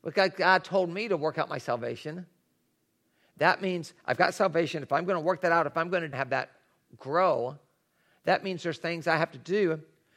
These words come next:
which means I have a responsibility. I can't point my finger at somebody else. I can't point my finger at my mom or dad if I'm not growing spiritually. I can't point my finger at anybody in the church if I'm not growing spiritually.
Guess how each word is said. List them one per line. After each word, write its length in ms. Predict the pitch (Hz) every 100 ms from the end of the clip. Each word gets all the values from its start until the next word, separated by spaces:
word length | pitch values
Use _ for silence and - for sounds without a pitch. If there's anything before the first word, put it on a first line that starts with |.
| _
which 200 | - 160
means 300 | 151 180 180 -
I 160 | 165 180
have 140 | 180
a 40 | 170
responsibility. 840 | 160 - 165 - 165 214 175 135
I 100 | 135
can't 280 | 160 170 -
point 240 | - 165
my 100 | 170
finger 300 | 160 151 151
at 80 | 160
somebody 280 | - 160 165
else. 320 | 175 135 - _ _ - -
I 100 | -
can't 220 | - 180
point 220 | - 180 -
my 100 | 147
finger 300 | - 160 156
at 100 | -
my 120 | 120
mom 320 | 131 147 147
or 60 | 143
dad 440 | 131 123 139 170
if 160 | 147 147
I'm 120 | 143
not 200 | 143 -
growing 240 | 131 127
spiritually. 640 | - 117 120 - 131 143 190 - _ _ _ _ _ _ _ _
I 120 | - 135
can't 260 | 180 175
point 240 | - 160 -
my 120 | 131
finger 640 | - 151 151 139 143 143 - _
at 140 | - 131
anybody 480 | 156 170 156 151
in 80 | 160
the 80 | 175
church 440 | 175 - 160 151
if 100 | 147
I'm 120 | 135 143
not 180 | 147
growing 200 | - 139
spiritually. 680 | 135 - 120 120 135 127 175